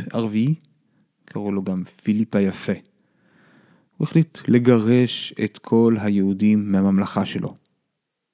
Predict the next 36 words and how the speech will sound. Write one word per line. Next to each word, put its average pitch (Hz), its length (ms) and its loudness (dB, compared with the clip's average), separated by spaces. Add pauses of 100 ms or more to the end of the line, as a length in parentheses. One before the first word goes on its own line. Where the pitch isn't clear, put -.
(120)
למה? 190 220 4 (880)
הקופה 247 360 2
שלו - 200 2
הייתה 131 160 2
ריקה, 175 340 2 (160)
אז 127 160 -6
נשמע - 240 0
לו 160 140 4
רעיון 143 200 6
טוב 226 300 2
להחרים 180 420 4
את 131 60 2
הרכוש 131 300 4
של 220 100 4
היהודים. 220 340 6 (1500)
הוא 147 100 -2
עשה 151 160 -2
דרך 127 140 2
אגב 107 140 0
משהו 104 220 -2
דומה 104 180 2
למסדר 104 440 2
הנזירים, 110 640 0
הנזירים 117 720 4
הטמפלרים, 113 680 2 (320)
שהיו 107 220 0
מאוד 107 200 2
עשירים, 101 380 -2 (760)
והוא 117 200 -2
רדף 98 280 0
אותם 104 240 -2
כדי 95 200 -4
להשיג 95 220 -6
את - 60 -12
הכסף - 260 -6
שלהם. 104 280 -6